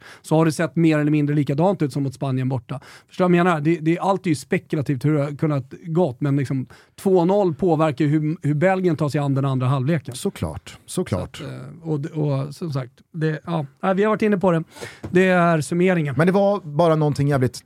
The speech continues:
Speaker 2: tungt i att höra att
Speaker 1: Men
Speaker 2: så här, vi, fan, vi gör en helt okej match.
Speaker 1: Ja.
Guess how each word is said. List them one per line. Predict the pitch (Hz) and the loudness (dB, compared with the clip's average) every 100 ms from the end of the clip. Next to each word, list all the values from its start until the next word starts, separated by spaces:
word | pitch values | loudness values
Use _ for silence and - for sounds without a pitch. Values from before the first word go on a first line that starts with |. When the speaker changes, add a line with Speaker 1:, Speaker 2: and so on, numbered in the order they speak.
| _ - _ _ - | _ -20 _ _ -2
Speaker 2:
tungt | 226 127 101 - - | 2 2 0 -4 0
i | 135 123 | 2 4
att | 123 | 2
höra | 156 151 120 | 4 4 4
att | 156 | 2
Speaker 1:
Men | |
Speaker 2:
så | |
här, | 117 | 0
vi, | 110 151 180 175 143 147 - - | 0 2 0 0 -10 -14 -16 -2
fan, | 208 | 2
vi | 156 | 4
gör | 208 | 4
en | |
helt | 190 185 | 4 2
okej | 165 185 220 | -2 0 0
match. | 95 - - | -4 -8 -2
Speaker 1:
Ja. | 185 | 0